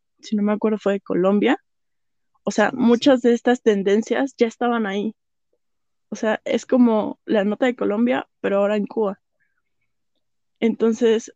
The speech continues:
Speaker 1: podemos ver una tendencia cada vez más constante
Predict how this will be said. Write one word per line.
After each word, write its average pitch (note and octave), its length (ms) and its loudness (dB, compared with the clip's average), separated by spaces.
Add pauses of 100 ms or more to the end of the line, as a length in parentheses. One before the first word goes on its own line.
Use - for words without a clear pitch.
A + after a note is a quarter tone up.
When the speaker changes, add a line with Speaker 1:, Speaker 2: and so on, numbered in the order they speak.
(100)
Speaker 1:
podemos A#3+ 400 4
ver B3 160 4
una B3 220 4
tendencia G3 840 -4 (420)
cada A#3 220 2
vez A3 320 -2
más A3+ 280 0
constante B3 720 -2